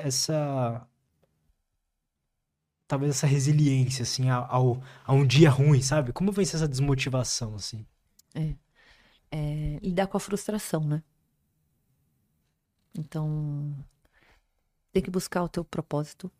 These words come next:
Speaker 2: a tua função, o significado de você tá lá, do que você faz, pra você buscar essa motivação, né? E saber que é só uma barreira aquilo lá,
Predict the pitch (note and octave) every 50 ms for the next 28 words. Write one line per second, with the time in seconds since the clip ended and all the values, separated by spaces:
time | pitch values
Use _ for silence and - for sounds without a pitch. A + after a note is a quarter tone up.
0 | _ - - D#3+ - - E3+ - - F#3+ D#3+ - - - D3+ D3+ - - - -
1 | F#3+ F3+ F#3 - - - - - E3 F3 F3+ F3+ E3 D#3+ D#3+ D#3+ - D3+ - D3
2 | C#3+ C#3+ C3+ C#3+ C#3+ _ _ _ _ _ _ _ _ _ _ _ _ _ - E3
3 | D#3 - E3+ D#3 D3+ - D#3+ - - - C#3+ C#3 C#3+ C#3 C#3+ C3 - - - -
4 | - - _ _ _ _ _ _ _ _ _ _ _ _ _ _ _ - _ _
5 | _ _ _ _ _ _ _ _ - - F#3 E3+ F3+ - - F#3 F3 G3 G#3 -
6 | - - A#3 B3 B3 - - A3 G#3 - F3+ F3 F3 - - B2 - _ _ _
7 | _ _ _ _ _ _ _ _ _ _ _ _ - C#3 C3+ C#3+ D3+ - - -
8 | - _ _ _ _ _ _ _ _ _ _ _ - G3 - - G3+ F3+ D#3+ F#3
9 | G3+ G#3+ - - - - E3 D3 C#3 C3+ _ _ _ _ _ _ _ _ _ _
10 | _ _ _ _ _ _ _ _ - _ _ - D#3 D3+ - - - F3 F#3+ G3+
11 | G3 G3+ G3 F3 - D3 D3 C#3+ D3 - - - - D3+ - - -